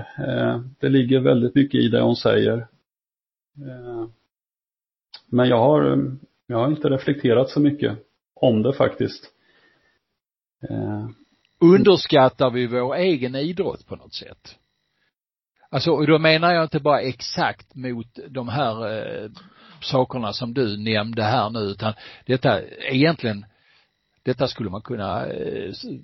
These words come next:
Speaker 2: tala om i generella termer. För ungefär så här som Camilla,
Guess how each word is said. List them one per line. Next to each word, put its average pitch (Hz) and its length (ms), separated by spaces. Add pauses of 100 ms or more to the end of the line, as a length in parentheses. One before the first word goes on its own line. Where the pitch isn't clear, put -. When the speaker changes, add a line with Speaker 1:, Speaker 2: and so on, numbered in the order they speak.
(500)
Speaker 2:
tala 143 260
om 113 160
i 110 60
generella 123 640
termer. 98 420
För 131 240 (180)
ungefär 143 580
så - 140
här 151 220
som 104 220
Camilla, 110 680